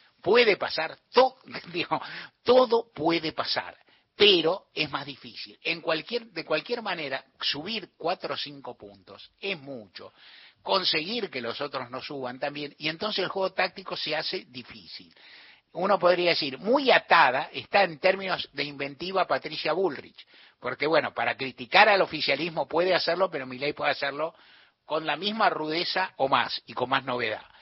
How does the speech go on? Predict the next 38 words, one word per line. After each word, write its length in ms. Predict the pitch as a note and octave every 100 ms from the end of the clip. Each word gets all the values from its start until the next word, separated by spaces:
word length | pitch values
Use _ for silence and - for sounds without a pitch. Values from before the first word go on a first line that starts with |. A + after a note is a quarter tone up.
| - - - _
Para 280 | C#3+ D#3 C#3+
ofrecerse 580 | - C#3+ F#3+ G3+ G3 F3+
por 220 | E3+ E3
derecha, 480 | E3 E3 F3 - F#3
ella 280 | D3 C#3 C#3
también 480 | C3 C3 C3 D#3+ E3
está 320 | D3+ - D3+
atada. 480 | D3+ F#3+ F3 A#2 - - - _ -
Para 320 | D#3 C#3 C3
ir 180 | F#3+ G#3
al 160 | F#3+
centro, 480 | - G3 F3+ F#3 F#3+
en 160 | D#3+ B2
cierto 460 | C3 C#3+ D3 D#3+
sentido, 640 | F3 E3 D3 D3 D3+ E3 D#3+
el, 260 | B2+ G#2+ G#2
el 120 | G#2+
peronismo 640 | A#2 A#2 A#2+ C3 C3 D3
tiene 280 | C#3+ B2+ A#2+
más 180 | A2+ A2+
margen. 480 | F3+ E3+ A2 - G2+ - - - -
El 140 | C#3
peronismo 520 | D3+ D#3 F3+ A3+ G3
tiene 440 | - A3+ C4 G#3 C3+
quizás 340 | A#2 - D#3
más 160 | C3+ A#2
margen 380 | D3+ D#3 C#3+ A#2+
para 180 | B2+
jugar, 340 | A2 C#3+ E3 C3+
sobre 300 | A2 G#2 G2
todo 240 | D3 D#3+
a 60 | D3
centro, 400 | D#3 D3+ A2+ G2+
contra 300 | G2 G#2+ A#2+
la 60 |
fuerza 300 | A#2+ C#3 B2+
de 140 | D3 D3+
derecha, 400 | D#3 C#3 C#3